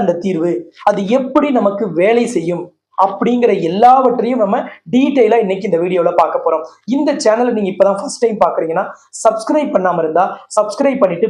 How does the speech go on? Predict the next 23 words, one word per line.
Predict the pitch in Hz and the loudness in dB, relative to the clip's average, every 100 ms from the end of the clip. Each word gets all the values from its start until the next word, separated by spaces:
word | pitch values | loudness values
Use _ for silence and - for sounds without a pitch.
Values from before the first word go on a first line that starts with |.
| - | 0
பெல் | 196 254 | -2 0
பட்டன்ல | 202 185 175 - 151 165 | 0 0 0 0 2 2
ஆல் | 220 180 | 4 2
ஆப்ஷன் | - 180 - | 0 -6 -6
கொடுத்துடுங்க. | 185 180 165 165 214 - - 202 | -4 -4 -4 -2 -4 -8 -6 -2
நம்ம | 202 202 | 0 2
போடக்கூடிய | 233 247 247 240 202 190 165 | 2 2 0 -4 -2 -2 -2
எல்லா | 175 220 240 208 | 0 2 2 0
வீடியோக்களுமே | 208 208 202 180 180 262 - 220 | -2 0 0 -2 -4 -6 -8 -4
உங்களுக்கு | 226 202 190 214 190 | 0 0 -2 -2 -2
நோட்டிபிகேஷன்ல | 196 202 175 160 175 175 | -2 -4 -6 -4 -2 -2
காமிக்கும். | 170 151 147 - - 190 | -2 -4 -6 -18 -8 0
உறவினர்கள், | 233 233 190 165 185 160 156 | 2 2 0 0 -2 -2 -2
நண்பர்கள், | 170 220 214 175 180 180 - - | -2 0 0 2 0 -2 -12 -10
உங்க | 202 208 220 | -6 -2 0
கூட | 220 180 | 2 4
வேலை | 190 214 196 | 4 4 4
பார்க்கறவங்க, | 180 180 165 165 175 - 180 | 2 0 -2 -2 -4 -4 -6
அக்கம் | - 294 277 | 2 2 2
பக்கத்துல | 262 233 180 | -2 -2 -4
இருக்கவங்க | 175 175 165 165 - _ 180 208 | -2 -2 -2 -6 -10 _ -6 -2
எல்லாருக்குமே | 247 285 285 285 254 262 233 | 2 2 2 0 -2 -2 -2
இந்த | 185 | -2